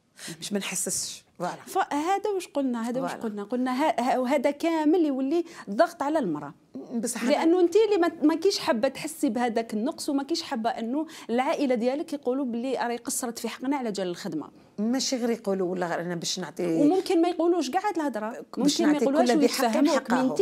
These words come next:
Speaker 2: ما تحبيش لو كان
Speaker 1: جو
Speaker 2: يحسوا
Speaker 1: سي.
Speaker 2: هكذاك.
Speaker 1: كل ذي حق حقه، قلت لك أمه على الأقل في شهر رمضان،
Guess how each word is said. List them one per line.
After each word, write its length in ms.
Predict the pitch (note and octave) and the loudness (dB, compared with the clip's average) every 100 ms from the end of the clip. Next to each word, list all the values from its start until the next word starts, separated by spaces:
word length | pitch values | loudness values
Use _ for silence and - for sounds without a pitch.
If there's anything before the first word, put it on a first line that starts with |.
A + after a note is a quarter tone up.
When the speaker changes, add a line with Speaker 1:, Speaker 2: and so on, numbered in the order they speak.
| A4+ | 2
Speaker 2:
ما 60 | E4 | 0
تحبيش 640 | - A#3 G#3 E4+ E4+ - | -2 -2 0 -2 -2 -4
لو 80 | A#3+ | -4
كان 140 | B3 | 0
Speaker 1:
جو 160 | G3+ F3 | 0 2
Speaker 2:
يحسوا 300 | F#3+ - A3+ | 0 2 2
Speaker 1:
سي. 80 | F3+ | 0
Speaker 2:
هكذاك. 260 | D#3+ D3+ - - F#3 - | -2 -8 -10 -10 -10 -4
Speaker 1:
كل 180 | - A3+ | 0 0
ذي 140 | G3+ | 0
حق 260 | - - C4 | -2 -4 -4
حقه، 460 | G#3+ G#3 - D#3+ D#3+ | -4 -6 -6 -4 -4
قلت 240 | F#3+ F#3 | -4 -8
لك 100 | G3 G#3 | -6 -2
أمه 380 | G#3 A#3 F4+ - - | 0 -2 -4 -12 -20
على 300 | - E3 A#3 | -10 -4 -4
الأقل 340 | B3 C4 - | -2 -4 -4
في 140 | C#4 A3 | -6 -6
شهر 280 | - D#3 C#3+ | -6 -8 -12
رمضان، 320 | C#3 D3 | -14 -14